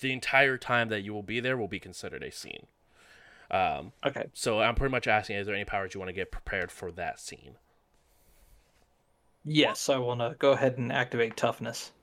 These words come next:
Speaker 1: Okay. Uh, Carter and Eva, anything you guys would like to have prepared as well?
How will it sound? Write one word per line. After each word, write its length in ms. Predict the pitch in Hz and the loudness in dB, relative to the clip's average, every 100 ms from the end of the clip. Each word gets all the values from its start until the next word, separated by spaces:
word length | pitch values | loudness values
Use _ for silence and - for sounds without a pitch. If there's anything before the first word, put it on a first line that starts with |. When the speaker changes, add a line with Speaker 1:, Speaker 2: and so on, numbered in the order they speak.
| _ | _
Speaker 1:
Okay. 180 | - - _ _ _ _ - _ _ _ _ _ _ _ _ _ _ _ _ _ _ _ _ _ _ - - _ _ _ | -4 -4 _ _ _ _ -20 _ _ _ _ _ _ _ _ _ _ _ _ _ _ _ _ _ _ -12 -12 _ _ _
Uh, 260 | - 92 87 101 _ | -4 -2 -2 -6 _
Carter 320 | - 120 123 | -4 0 0
and 300 | 85 101 101 - | -2 -4 -8 -10
Eva, 360 | 107 120 90 64 | -10 -8 -6 -6
anything 320 | 101 101 104 | -6 -8 -8
you 120 | 92 | -6
guys 160 | 95 90 | -4 -4
would 120 | 87 | -8
like 160 | 82 80 | -12 -10
to 60 | |
have 100 | 80 | -12
prepared 320 | - - 67 - | -12 -14 -12 -12
as 100 | - | -12
well? 220 | - 131 | -14 -16